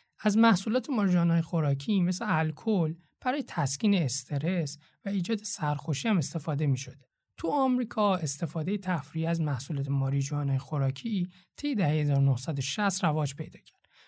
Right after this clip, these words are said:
و امروز بسته به قوانین ایالتی انواع مختلفی از خوراکی‌ها و به طور قانونی و غیرقانونی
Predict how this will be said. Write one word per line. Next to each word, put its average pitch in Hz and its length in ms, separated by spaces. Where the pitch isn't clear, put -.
و 240 120
امروز 233 380
بسته 190 440
به 180 60
قوانین 147 420
ایالتی 151 760
انواع 208 340
مختلفی 180 560
از 147 120
خوراکی‌ها 151 760
و 185 60
به 160 80
طور 196 180
قانونی 156 500
و 156 60
غیرقانونی 156 920